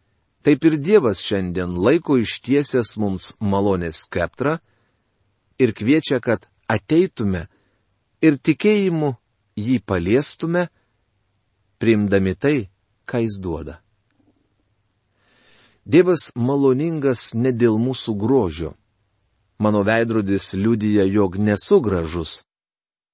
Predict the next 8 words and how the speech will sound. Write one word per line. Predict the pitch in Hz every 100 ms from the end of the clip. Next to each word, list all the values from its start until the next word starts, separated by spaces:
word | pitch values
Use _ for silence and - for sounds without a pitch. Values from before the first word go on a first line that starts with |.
| _ -
Ir | 104 92
savo | - 107 98 90
vidumi | 101 92 101 101 151 98
mes | 80 82 82 -
taip | 92 92
pat | 90 -
esame | 98 - 85 87
baisūs. | 101 101 85 - 65